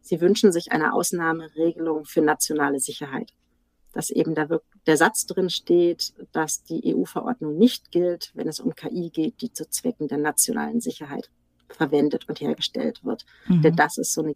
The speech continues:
Speaker 1: genuine Ländersache ihres Erachtens und nicht eine Fra-, eine Sache, die die nationale, äh, die die Europäische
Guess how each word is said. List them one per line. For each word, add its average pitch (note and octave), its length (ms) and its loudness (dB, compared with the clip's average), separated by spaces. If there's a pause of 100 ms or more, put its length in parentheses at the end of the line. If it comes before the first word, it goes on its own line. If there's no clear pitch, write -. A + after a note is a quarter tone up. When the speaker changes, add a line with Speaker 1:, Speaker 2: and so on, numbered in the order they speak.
Speaker 1:
genuine D3+ 680 -2 (120)
Ländersache C#3+ 720 -2 (120)
ihres - 280 -12
Erachtens - 600 -4 (880)
und D3+ 180 -2
nicht D3+ 180 -4
eine D3 120 0
Fra-, - 280 -4
eine A#3 120 0
Sache, - 200 -4
die D3 120 -4
die D3 100 -2
nationale, - 600 -4 (100)
äh, D3 280 0
die - 140 -10
die - 180 0
Europäische - 840 -2